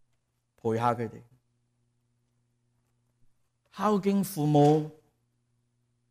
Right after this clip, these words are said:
呢個係上天畀我哋嘅教誨。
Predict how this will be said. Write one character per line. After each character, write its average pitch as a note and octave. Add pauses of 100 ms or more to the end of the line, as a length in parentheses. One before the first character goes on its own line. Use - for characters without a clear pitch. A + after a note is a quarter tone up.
(280)
呢 F#3+
個 E3
係 C3
上 B2+
天 D#3
畀 B2+
我 C3+
哋 A2
嘅 G#2+
教 G#2+
誨。 G2+